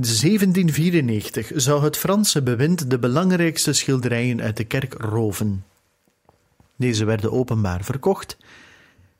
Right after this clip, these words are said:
en in zeventien negenennegentig op het Hoogkoor na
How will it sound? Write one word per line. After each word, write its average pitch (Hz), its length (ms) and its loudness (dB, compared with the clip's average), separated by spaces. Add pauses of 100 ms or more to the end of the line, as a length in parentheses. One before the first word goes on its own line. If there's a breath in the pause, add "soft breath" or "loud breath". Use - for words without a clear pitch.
en 143 180 0
in 127 280 0
zeventien 135 500 2
negenennegentig 120 840 -2
op 120 120 -4
het 107 100 -4
Hoogkoor 110 760 -2
na 139 360 0